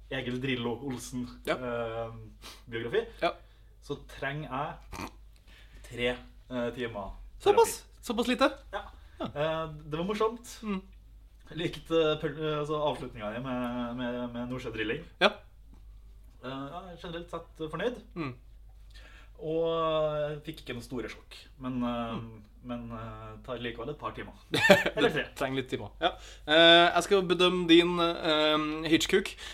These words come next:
Speaker 2: Eh, eh, og, eh, at du ikke kom med en Hitch Monstercock, eh, ordspill her. Jeg vet ikke om det er negativ eller positiv, men, eh, jeg velger å si at det er negativt. Så, eh,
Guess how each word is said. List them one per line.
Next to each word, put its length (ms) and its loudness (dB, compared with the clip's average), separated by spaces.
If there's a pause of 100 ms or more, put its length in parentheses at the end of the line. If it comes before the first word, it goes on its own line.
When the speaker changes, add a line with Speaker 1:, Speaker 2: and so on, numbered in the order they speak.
(140)
Speaker 2:
Eh, 600 4 (180)
eh, 420 2
og, 840 6 (1500)
eh, 400 -2 (100)
at 180 -4
du 80 -2
ikke 420 -2
kom 280 0
med 80 4
en 220 0
Hitch 320 -2
Monstercock, 640 -2 (120)
eh, 800 4
ordspill 340 0
her. 120 4
Jeg 100 6
vet 100 -2
ikke 120 -4
om 40 0
det 120 4
er 60 -2
negativ 540 0
eller 200 2
positiv, 540 -4
men, 280 -2
eh, 260 4
jeg 140 6
velger 400 8
å 80 0
si 100 0
at 80 0
det 100 -2
er 60 0
negativt. 340 -10 (440)
Så, 200 6 (720)
eh, 400 2